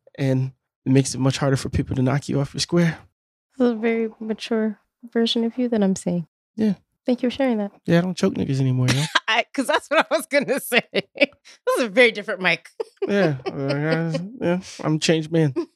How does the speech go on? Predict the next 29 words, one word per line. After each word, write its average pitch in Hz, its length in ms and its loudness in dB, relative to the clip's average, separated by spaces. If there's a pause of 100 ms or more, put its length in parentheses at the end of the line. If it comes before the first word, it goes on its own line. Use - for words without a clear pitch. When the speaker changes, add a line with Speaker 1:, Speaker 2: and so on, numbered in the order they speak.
(580)
Speaker 2:
<laughs> - 880 -6
Speaker 1:
Tried 151 360 2
not 151 200 0
to 156 60 -6
choose 156 260 0
violence 147 400 0
whenever 143 300 2
possible. 143 600 -4
Speaker 2:
That 196 140 4
is 254 160 2
good 202 260 4
to 254 160 0
hear. 175 460 -2
I'm 196 160 -2
glad 180 240 2
to 190 100 -2
hear 180 120 0
Speaker 1:
Yeah. 151 80 0
Speaker 2:
that. 139 260 -2
That's 180 160 0
good. 131 280 -6 (280)
Speaker 1:
Some - 300 -2
might 131 180 0
be 127 100 -2
surprised 131 400 -2
to 131 60 0
hear 131 140 0
that, 147 260 -2
but - 200 -2